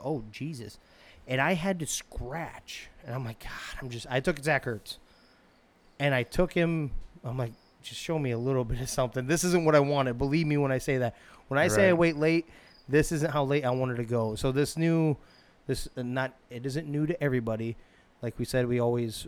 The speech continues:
Speaker 1: write ours in and then we fill 'em in later into the computer. That snuck up on me. Usually I grab one that's a little more middle of the tier tight end. This is like,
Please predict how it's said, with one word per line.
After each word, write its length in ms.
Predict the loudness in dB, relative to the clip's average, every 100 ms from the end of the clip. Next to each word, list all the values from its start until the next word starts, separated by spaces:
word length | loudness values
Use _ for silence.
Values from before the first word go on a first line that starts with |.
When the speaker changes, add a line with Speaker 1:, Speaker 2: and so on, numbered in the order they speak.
| -12
Speaker 1:
write 400 | -8 0 0 2
ours 240 | 0 0 -2
in 280 | -2 -2
and 120 | -2 -2
then 100 | -4
we 140 | -4
fill 240 | -2 -2 -2
'em 100 | -4
in 160 | -6
later 360 | -6 -8 -8 -10 -8
into 220 | -8 -6
the 80 | -8
computer. 460 | -8 -8 -6 -8 -12 -20 _ _ _ _ _ -2
That 140 | -2
snuck 300 | 0 -4 -4
up 120 | -6 -10
on 80 | -14
me. 180 | -14 -14 -20 -20 -16 -6
Usually 380 | -2 0 2 2
I 80 |
grab 300 | 2 2 2
one 160 | 0 -4
that's 140 | -4 -4
a 40 |
little 300 | -2 0 0
more 220 | 0 0
middle 300 | 0 0 0
of 60 | -2
the 80 | -4
tier 400 | -4 -4 -4 -12 -18 _ _ _ _ _ _ -6
tight 200 | 0 0
end. 220 | 0 -2
This 200 | -2 0
is 240 | 0 0 0
like, 260 | -2 -4